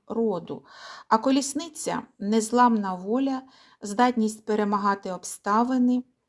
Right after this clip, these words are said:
Предки мали рівновагу, вони дивилися в небо по зірці, міцно стояли на землі по лицарю Пентаклів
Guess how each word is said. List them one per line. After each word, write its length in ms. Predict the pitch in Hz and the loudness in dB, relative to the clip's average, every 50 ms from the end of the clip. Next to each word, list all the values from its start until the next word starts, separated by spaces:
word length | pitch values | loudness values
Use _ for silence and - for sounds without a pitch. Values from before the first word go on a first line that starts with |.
| _ _ _ - - - _ _ | _ _ _ -20 -20 -20 _ _
Предки 400 | - - 277 302 302 - - 254 | 0 4 4 4 4 2 -2 0
мали 300 | 226 226 247 254 262 262 | 2 4 4 4 4 2
рівновагу, 720 | 254 240 240 233 226 233 240 226 220 214 190 185 196 185 180 | 2 2 2 2 4 2 2 2 2 2 0 0 -2 -6 -6
вони 260 | - 202 208 233 254 | -6 -2 0 0 2
дивилися 680 | 233 240 240 226 247 247 240 226 220 220 - - 214 202 | 2 2 2 2 2 4 4 2 2 0 -2 -2 -2 -2
в 100 | 202 208 | 0 0
небо 340 | 214 262 320 277 254 233 | 0 0 0 0 -2 -4
по 160 | 220 - 208 202 | -2 -2 -6 -6
зірці, 600 | 196 - 190 190 180 170 - - - 160 - - | -6 -6 -6 -6 -6 -8 -12 -12 -12 -12 -10 -4
міцно 440 | - 214 247 277 269 262 - 220 220 | 0 2 4 4 2 0 -4 -6 -6
стояли 520 | 214 220 - 226 220 220 226 220 214 208 208 | -6 -6 -4 -4 0 2 2 2 2 2 0
на 160 | 202 202 196 | -2 -4 -6
землі 500 | 185 190 196 190 190 196 202 240 277 302 | -8 -8 -8 -8 -6 -4 -2 -2 -2 -4
по 180 | - - 233 | -4 -6 -4
лицарю 400 | 214 214 202 202 - 196 190 190 | -2 -2 -2 -4 -6 -10 -10 -10
Пентаклів 680 | 185 - 190 185 180 180 - 175 170 160 - - 165 165 | -10 -12 -12 -12 -12 -10 -8 -8 -8 -8 -8 -14 -18 -18